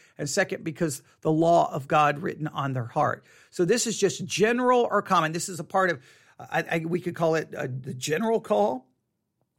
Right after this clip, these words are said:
We could call this common grace. Th-, there's, there's a little bit of this here, all right? Um, okay, good that, uh, some, some, someone said it un-, they, it made sense. I, I'm hoping it makes sense. I don't think I, I typically hear it taught this way,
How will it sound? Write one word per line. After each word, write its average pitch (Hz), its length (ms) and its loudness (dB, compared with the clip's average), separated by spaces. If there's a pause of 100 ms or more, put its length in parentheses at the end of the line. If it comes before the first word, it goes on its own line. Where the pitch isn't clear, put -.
We 175 100 -6
could 170 160 -2
call 165 220 2
this 151 180 -2
common 185 440 2
grace. 180 540 0 (520)
Th-, 170 120 0
there's, 170 260 2
there's 175 300 0
a 180 120 2
little 220 260 6
bit 185 220 -2
of 160 180 -4
this 120 220 0
here, 135 420 -6 (180)
all 127 80 -6
right? 151 320 -2 (480)
Um, 151 380 4 (840)
okay, 175 180 2
good 214 300 4
that, 151 260 2
uh, 175 140 0 (100)
some, 294 340 2
some, 302 260 2
someone 277 520 0
said 202 220 2
it 185 140 2
un-, 190 220 -2
they, 165 240 2
it 180 260 -4
made 165 260 -2
sense. - 520 -8
I, 202 140 2
I'm 262 240 2
hoping 190 480 2
it 151 140 -8
makes 131 240 -8
sense. 147 160 -4
I 196 100 -2
don't 240 140 0
think 233 160 -2
I, 175 200 2
I 185 60 2
typically 202 460 0
hear 190 160 2
it - 100 -4
taught 202 240 0
this 202 220 -6
way, 196 300 2